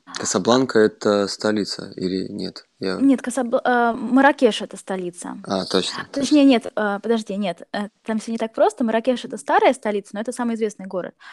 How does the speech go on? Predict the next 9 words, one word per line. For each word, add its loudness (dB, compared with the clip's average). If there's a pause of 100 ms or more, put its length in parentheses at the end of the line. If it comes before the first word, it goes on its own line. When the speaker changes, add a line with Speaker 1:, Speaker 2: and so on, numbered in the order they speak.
Speaker 2:
А -4
настоящая 0
столица, 0
где -2
все -2
административные -6
здания — 0 (320)
это -6
Рабат. -2